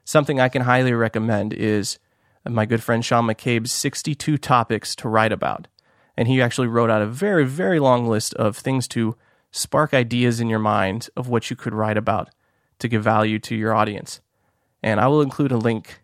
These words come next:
to that. He actually put it into a really nice, uh, really nice P D F.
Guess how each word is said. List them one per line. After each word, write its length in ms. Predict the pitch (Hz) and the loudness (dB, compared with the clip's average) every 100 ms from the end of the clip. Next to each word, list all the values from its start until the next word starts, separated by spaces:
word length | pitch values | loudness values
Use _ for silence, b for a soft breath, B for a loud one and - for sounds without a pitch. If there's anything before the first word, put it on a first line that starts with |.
| _ | _
to 180 | - 127 | -4 -2
that. 420 | 113 110 110 - - | 2 2 0 -8 -6
He 140 | 147 | -4
actually 320 | 151 151 165 | -2 -2 -4
put 180 | 143 160 | -2 0
it 100 | 147 | 0
into 200 | 147 147 | 0 0
a 80 | 135 | 0
really 240 | 131 131 | 2 0
nice, 360 | 135 127 127 - | 2 0 -2 -2
uh, 220 | 123 123 | 0 0
really 200 | - 135 | -2 -2
nice 260 | 135 131 123 | -2 -2 -4
P 220 | - 143 | -6 -4
D 120 | 139 | -2
F. 300 | 143 147 - | -2 -4 -14